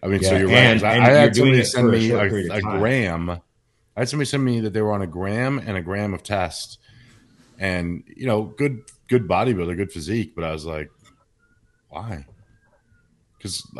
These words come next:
Speaker 2: Yeah,
Speaker 1: all I
Speaker 2: man,
Speaker 1: could
Speaker 2: you
Speaker 1: think
Speaker 2: gotta
Speaker 1: of that
Speaker 2: find
Speaker 1: would
Speaker 2: a different
Speaker 1: happen
Speaker 2: way.
Speaker 1: between four hundred and a thousand is side effects.
Speaker 2: Yeah, I can't imagine.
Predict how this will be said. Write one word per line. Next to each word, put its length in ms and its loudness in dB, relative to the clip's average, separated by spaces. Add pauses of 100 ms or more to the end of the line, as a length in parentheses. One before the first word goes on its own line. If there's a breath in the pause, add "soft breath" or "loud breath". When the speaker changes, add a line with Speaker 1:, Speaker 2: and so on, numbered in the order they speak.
Speaker 2:
Yeah, 80 -8
Speaker 1:
all 200 4
I 60 4
Speaker 2:
man, 80 0
Speaker 1:
could 120 -4
Speaker 2:
you 60 -8
Speaker 1:
think 160 0
Speaker 2:
gotta 60 -2
Speaker 1:
of 60 -2
that 60 -2
Speaker 2:
find 120 -2
Speaker 1:
would 80 -2
Speaker 2:
a 40 -8
different 100 0 (120)
Speaker 1:
happen 100 -2
Speaker 2:
way. 120 0
Speaker 1:
between 360 -4
four 300 -2
hundred 240 0
and 60 -6
a 40 -4
thousand 440 -4
is 100 -8
side 200 -6
effects. 480 -18 (1400 soft breath)
Speaker 2:
Yeah, 180 -2
I 40 -2
can't 260 -2
imagine. 380 -2